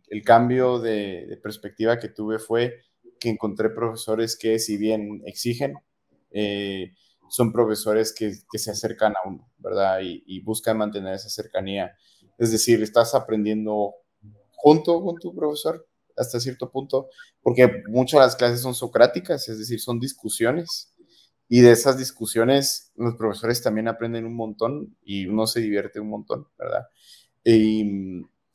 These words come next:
entonces, esa compañía de los profesores le ayuda a uno muchísimo a crecer, no solo profesionalmente, en las carreras, en las materias que uno está viendo,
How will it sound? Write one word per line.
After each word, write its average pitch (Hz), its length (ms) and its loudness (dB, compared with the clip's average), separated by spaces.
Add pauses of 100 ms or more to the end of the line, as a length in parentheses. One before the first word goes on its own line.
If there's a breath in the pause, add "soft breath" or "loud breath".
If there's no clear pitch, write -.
entonces, 123 840 2
esa 131 400 4
compañía 123 640 4
de 127 240 -2
los 107 220 -4
profesores 110 760 -2
le 104 120 -4
ayuda 107 260 0
a 110 40 4
uno 117 220 -2
muchísimo 117 580 -6
a 117 60 -6
crecer, 110 480 -4
no 117 160 -2
solo 135 320 4
profesionalmente, 117 840 -6
en 98 80 -8
las 90 160 -6
carreras, 123 440 2
en - 80 -14
las 92 80 -8
materias 113 520 -2
que - 60 -20
uno 104 120 -10
está 107 180 0
viendo, 131 360 0